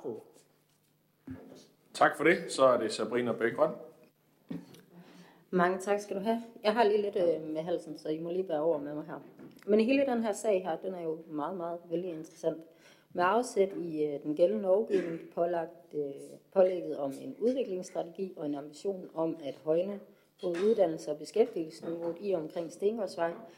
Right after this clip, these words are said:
Speaker 3: men så vil jeg gerne tillade mig at benytte lejligheden her til at give, øh,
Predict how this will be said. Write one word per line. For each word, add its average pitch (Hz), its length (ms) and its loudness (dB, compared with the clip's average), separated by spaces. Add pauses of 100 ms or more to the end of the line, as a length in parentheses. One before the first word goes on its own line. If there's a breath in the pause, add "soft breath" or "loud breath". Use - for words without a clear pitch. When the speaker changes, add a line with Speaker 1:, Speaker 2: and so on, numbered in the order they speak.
(160 loud breath)
Speaker 3:
men 190 80 -14
så 214 200 4
vil 190 80 -2
jeg 185 100 -2
gerne 196 160 -8
tillade 220 320 0
mig 160 160 -4
at 160 160 -12
benytte 196 440 0 (260)
lejligheden 190 480 0
her 240 220 -2
til - 140 -4
at 202 80 0
give, 196 400 -4
øh, 156 60 -6